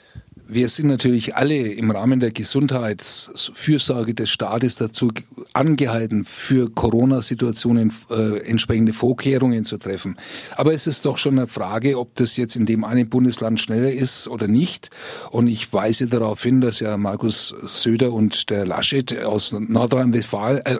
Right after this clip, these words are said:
Nordrhein-Westfalen unterschiedliche, äh, Schnelligkeiten und auch gegenseitige Kritik angebracht haben. Ich glaube nicht, dass das die Motivation ist vom Coronavirus, die beiden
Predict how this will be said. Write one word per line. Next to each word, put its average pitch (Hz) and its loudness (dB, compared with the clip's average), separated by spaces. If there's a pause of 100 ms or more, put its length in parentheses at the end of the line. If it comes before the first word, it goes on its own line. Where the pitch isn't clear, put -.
Nordrhein-Westfalen 123 0 (380)
unterschiedliche, 135 2 (220)
äh, 117 2
Schnelligkeiten 120 2
und 113 -4
auch 123 -2
gegenseitige 113 0
Kritik 147 -2
angebracht 123 0
haben. 131 2 (320)
Ich - -10
glaube 123 2
nicht, 139 2
dass 120 0
das 139 -2
die 135 0
Motivation 117 2
ist 120 2
vom 110 0
Coronavirus, 117 2 (280)
die 123 4
beiden 110 0